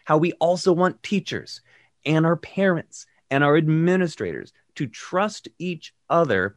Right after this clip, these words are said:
with what is ultimately the goal of coaching students to become the kind of people who are successful in a career or college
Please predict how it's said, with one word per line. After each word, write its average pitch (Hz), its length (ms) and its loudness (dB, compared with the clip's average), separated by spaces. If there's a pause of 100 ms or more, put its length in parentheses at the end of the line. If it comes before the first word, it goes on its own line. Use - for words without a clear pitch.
(160)
with 123 160 -4
what 165 160 4
is 160 100 0 (100)
ultimately 170 500 0
the 147 80 0
goal 113 240 0
of 113 100 -4
coaching 113 420 -4
students 87 540 -10 (300)
to - 80 -8
become 101 420 -6
the 139 80 -2
kind 151 240 -2
of 156 100 -6
people 107 460 -4 (380)
who 101 100 -4
are 98 80 2
successful 139 840 -2 (180)
in - 80 -10
a 76 60 -12
career 117 560 -2
or 131 120 0
college 92 540 0